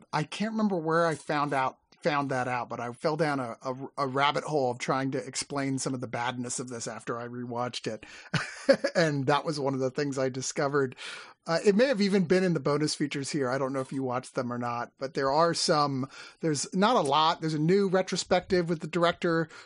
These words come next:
talking about its legacy, um, talking about getting the job, working with John Hughes, casting. Um, then there's the cast and crew looking back, and this is an archival piece, uh, for twelve minutes on the original ending, which is where she ends up with Ducky. And there's some,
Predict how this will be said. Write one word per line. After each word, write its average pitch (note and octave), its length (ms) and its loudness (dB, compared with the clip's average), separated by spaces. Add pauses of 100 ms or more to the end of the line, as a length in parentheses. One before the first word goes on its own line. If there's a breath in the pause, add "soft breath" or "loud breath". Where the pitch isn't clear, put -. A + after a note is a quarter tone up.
(100)
talking E3+ 320 2
about D3+ 220 4
its D3+ 180 -4
legacy, D3 800 -2 (100)
um, C3 460 -4
talking C3 260 -2
about C#3 240 -2
getting C#3+ 280 -2
the C3+ 60 -4
job, B2+ 340 0
working C3+ 200 -4
with B2 120 -6
John C3 160 0
Hughes, C3+ 420 -4
casting. C3 560 -6 (380 loud breath)
Um, C#3 280 -2
then D#3+ 200 2
there's D3+ 340 0 (560)
the E3+ 140 -4
cast A3 320 2
and F3 80 0
crew F3+ 240 0
looking E3+ 300 -2
back, D3+ 260 2
and D3+ 100 -4
this D#3 140 -2
is C#3 100 -4
an B2 60 -4
archival B2 520 -4
piece, C3+ 300 -8 (320 loud breath)
uh, C3+ 320 0
for C3+ 300 0
twelve E3+ 260 2
minutes D#3 240 -4
on C#3+ 80 -4
the C#3+ 100 -2
original D#3+ 440 2
ending, A#2+ 580 -6
which A#2+ 160 -10
is A2+ 100 -10
where A2+ 120 -8
she B2+ 180 -6
ends A#2 160 -8
up A2 80 -10
with B2+ 100 -14
Ducky. C3+ 320 -6
And C3 120 -6
there's C3+ 160 -6
some, D#3 460 2